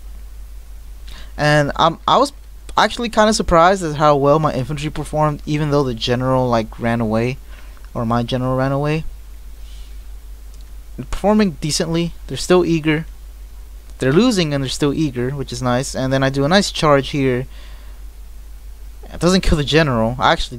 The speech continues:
don't think I kill his general at all. I catch the remaining of his cavalry left. Like I said, I should have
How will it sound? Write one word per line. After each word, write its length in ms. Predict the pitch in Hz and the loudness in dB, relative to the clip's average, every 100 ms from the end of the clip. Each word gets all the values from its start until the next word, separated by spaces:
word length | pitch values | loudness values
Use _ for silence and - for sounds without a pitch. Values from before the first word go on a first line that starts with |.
| - | -4
don't 200 | 127 117 | -2 -2
think 200 | 123 113 | -4 -4
I 40 | |
kill 180 | 110 117 | -4 -4
his 120 | 113 | -4
general 480 | - 117 117 113 120 - 143 | -2 0 0 -2 -4 -10 -4
at 140 | 123 | 2
all. 320 | 117 117 120 - - - - - - - - - - - - - - - | 4 4 2 -6 -14 -14 -14 -14 -14 -14 -14 -14 -14 -14 -14 -14 -14 -10
I 180 | 113 123 | -8 -8
catch 800 | - - 135 135 - - - - - | -2 2 4 4 0 -8 -10 -14 -2
the 120 | 135 | 0
remaining 440 | 127 127 127 123 | 2 0 0 0
of 80 | 120 | -2
his 100 | 113 | -4
cavalry 400 | - 123 117 120 | 0 0 0 0
left. 300 | 120 120 - | 2 2 2
Like 140 | 139 135 | -2 0
I 20 | |
said, 220 | - 131 | 2 2
I 40 | |
should 220 | 123 - | 2 2
have 140 | 160 | 2